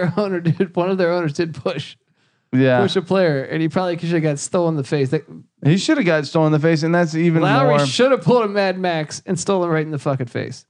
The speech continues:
Speaker 2: Right. That would have been amazing.
Speaker 1: That would have been amazing. 'Cause then
Speaker 2: What a, what a dumbass. You know.
Speaker 1: Yeah.
Speaker 2: I'm not trying to sit here and say, like, whatever. I mean, Low-, Lowry, like, came in fast, but it's like,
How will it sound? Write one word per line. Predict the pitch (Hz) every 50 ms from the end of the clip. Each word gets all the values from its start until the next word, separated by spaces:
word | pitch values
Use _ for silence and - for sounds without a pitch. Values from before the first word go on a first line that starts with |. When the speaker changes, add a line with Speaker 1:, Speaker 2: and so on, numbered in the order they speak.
| _ _ -
Speaker 2:
Right. | - - - - - _ _ _ _ - - - _ _ -
That | - - 117 113
would | 113 104
have | 101
been | 95 90
amazing. | 80 78 62 50 - - - - - _
Speaker 1:
That | 147 143 147
would | 151 143
have | 127
been | 120 113
amazing. | 113 110 101 101 101 104 127 - - _ _
'Cause | - 143 127 127
then | 139 151 156 151 147 - _
Speaker 2:
What | - 160 196
a, | 208 165 131 - - - - -
what | 127 143 180 202
a | 170
dumbass. | 135 - 110 104 113 120 104 80 71 62 53 - - - - - _ _ _ _ _
You | - 110 110 104
know. | 101 104 113 117 113 110 - _ _ _ _ _ _ _ _ -
Speaker 1:
Yeah. | 135 117 87 - - _ _ -
Speaker 2:
I'm | 143 165
not | 175 165 135 -
trying | - - 127 120
to | 110 104
sit | - - 110 101
here | 95 104 101 101
and | 95 95
say, | - 107 107 104 98
like, | 95 92 90 87 85 71
whatever. | 90 92 90 90 98 104 110 113 101
I | 104
mean, | 110 110 107 107 104
Low-, | 110 110 104 76 90
Lowry, | 107 113 117 117 120 120 113 104
like, | 85 - - - 101 101 95
came | - 110 110 113 110
in | 110 101 90
fast, | 71 90 101 113 110 104 76
but | 92 98
it's | 98 -
like, | 107 107 104